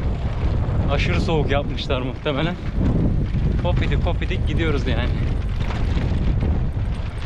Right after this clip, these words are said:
Şimdilik yolumuz düz gidiyor. Bundan sonra birkaç tırmanış olacak. Bakalım oralardaki eğimi de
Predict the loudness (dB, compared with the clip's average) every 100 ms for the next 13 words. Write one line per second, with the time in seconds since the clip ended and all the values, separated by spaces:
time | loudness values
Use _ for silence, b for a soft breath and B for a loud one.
0 | -6 -6 -4 0 2 2 2 2 0 0
1 | 0 2 2 2 0 0 -2 -2 -2 -2
2 | 0 0 -2 -4 -4 -4 -4 -2 0 0
3 | 0 -2 -2 -2 0 0 0 0 0 0
4 | 0 0 0 0 -2 -2 -2 -2 -2 -2
5 | -2 -2 -4 -6 -8 -8 -8 -8 -10 -10
6 | -8 -6 -4 -2 -2 -2 -4 -2 -2 -2
7 | -4 -6 -6 -4 -4 -4 -4